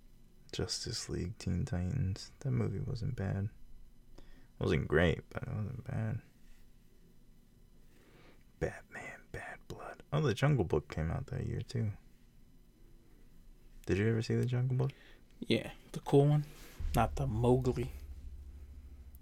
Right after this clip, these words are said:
Speaker 1: Yes. The,
Speaker 2: Yeah.
Speaker 1: the Disney one.
Speaker 2: Yeah,
Speaker 1: Did
Speaker 2: yeah.
Speaker 1: you ever see the Netflix one?
Speaker 2: No.
Speaker 1: Oh. Yeah, it wasn't, it wasn't great.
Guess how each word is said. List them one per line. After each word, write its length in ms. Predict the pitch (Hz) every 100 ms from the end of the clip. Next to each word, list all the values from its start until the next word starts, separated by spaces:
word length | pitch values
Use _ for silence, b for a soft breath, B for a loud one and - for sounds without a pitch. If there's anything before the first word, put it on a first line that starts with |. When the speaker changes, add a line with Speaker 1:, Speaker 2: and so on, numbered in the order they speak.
| - - - - - - -
Speaker 1:
Yes. 320 | - 71 - - - - - - -
The, 100 | 87
Speaker 2:
Yeah. 280 | 80 78 76 117
Speaker 1:
the 100 | 80
Disney 380 | 85 82 80
one. 240 | 80 78 85 B B B B B
Speaker 2:
Yeah, 160 | - 110
Speaker 1:
Did 140 | 110 151
Speaker 2:
yeah. 60 |
Speaker 1:
you 40 | 226
ever 140 | 233
see 120 | 226
the 100 | 247
Netflix 500 | 240 247 - 247 233
one? 220 | 247 240 - - - - - -
Speaker 2:
No. 100 | - - b b b - 85
Speaker 1:
Oh. 180 | 80 90 B B B B B B B B B B -
Yeah, 180 | 95 73
it 40 |
wasn't, 320 | 80 85 73
it 60 | -
wasn't 320 | - - -
great. 260 | 69 58